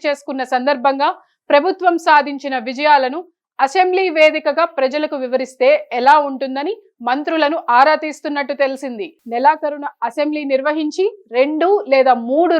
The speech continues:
రోజులు కొనసాగించాలని ఆయన భావిస్తున్నట్టు టాక్. కాంగ్రెస్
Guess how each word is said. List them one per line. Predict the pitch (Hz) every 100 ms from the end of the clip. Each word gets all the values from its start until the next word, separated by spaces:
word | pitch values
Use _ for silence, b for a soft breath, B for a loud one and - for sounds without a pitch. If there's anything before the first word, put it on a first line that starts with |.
| 294
రోజులు | 320 349 349 302
కొనసాగించాలని | 285 285 311 294 285 294 277 269 311 440 b b -
ఆయన | 240 247 247 220
భావిస్తున్నట్టు | 240 269 277 - 277 262 262 330
టాక్. | 294 254 - _ -
కాంగ్రెస్ | 294 320 330 320